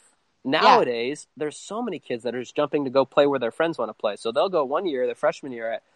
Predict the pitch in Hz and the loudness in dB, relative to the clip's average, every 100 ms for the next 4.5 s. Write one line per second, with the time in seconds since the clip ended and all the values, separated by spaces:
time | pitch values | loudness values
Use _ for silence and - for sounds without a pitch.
0 | _ 127 151 165 - 160 160 151 - 160 | _ 4 6 4 2 0 2 2 2 2
1 | 175 143 139 143 135 170 180 156 160 143 | 0 -2 -6 -6 0 0 0 -4 -8 -8
2 | 120 131 131 131 160 147 - 139 135 - | -8 -6 -6 -6 -6 -8 -6 -4 -4 -4
3 | 139 135 131 123 113 139 110 98 107 _ | -4 -4 -4 -4 -6 -6 -8 -18 -20 _
4 | _ _ 151 135 | _ _ 0 0